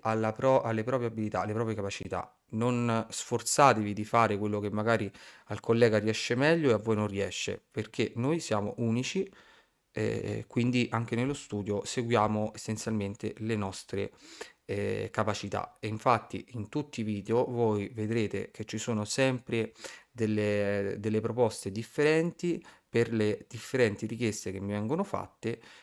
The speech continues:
eh, perché giustamente ognuno di voi mi fa sempre una domanda diversa dall'altra, anche se sono simili. Vediamo il quattro alla zero,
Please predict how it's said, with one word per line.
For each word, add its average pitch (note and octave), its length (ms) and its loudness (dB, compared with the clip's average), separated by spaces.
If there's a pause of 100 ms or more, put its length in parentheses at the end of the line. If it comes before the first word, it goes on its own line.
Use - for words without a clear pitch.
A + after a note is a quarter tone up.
(140)
eh, G#2+ 440 -2
perché C3+ 240 0
giustamente A#2 640 -4
ognuno D3+ 360 0
di F3 80 0
voi C#3+ 240 4
mi A#2 160 -2
fa G#2+ 280 4
sempre E3 540 2
una A#2 140 0
domanda G#2+ 420 0
diversa G2+ 540 -4
dall'altra, G2 420 -2
anche C#3 180 -4
se A2+ 100 -8
sono F#2 300 -10
simili. E2+ 300 -14 (1200)
Vediamo B2 320 8
il A2+ 100 2
quattro G#2+ 420 2
alla A2 200 2
zero, D3 720 6